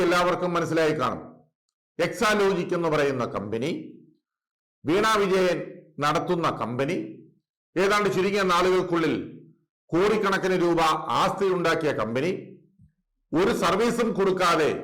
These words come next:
എങ്ങനെയാണ് സി എം ആർ എൽ പോലുള്ള കമ്പനികളുടെ കയ്യിൽ നിന്നും കരിമണൽ കർത്തയുടെ കയ്യിൽ നിന്നും പിന്നെ ചില സ്ഥാപനങ്ങളിൽ നിന്നുമൊക്കെ മാസപ്പടിയായി ഈ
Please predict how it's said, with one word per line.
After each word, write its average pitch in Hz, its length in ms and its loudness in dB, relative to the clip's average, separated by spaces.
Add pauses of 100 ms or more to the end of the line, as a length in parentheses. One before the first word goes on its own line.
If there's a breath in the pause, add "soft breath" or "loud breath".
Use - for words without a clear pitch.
(560)
എങ്ങനെയാണ് 190 640 2 (440)
സി 175 180 0
എം 208 160 0
ആർ 196 120 4
എൽ 190 120 4
പോലുള്ള 170 340 2 (120)
കമ്പനികളുടെ 165 420 0
കയ്യിൽ 156 240 2
നിന്നും 156 200 0 (140)
കരിമണൽ 165 380 0 (100)
കർത്തയുടെ 170 440 0
കയ്യിൽ 156 280 0
നിന്നും 156 240 -2 (1200)
പിന്നെ 175 280 0
ചില 175 140 2 (1500)
സ്ഥാപനങ്ങളിൽ 196 680 2
നിന്നുമൊക്കെ 170 500 0 (520)
മാസപ്പടിയായി 175 960 2 (300)
ഈ - 20 0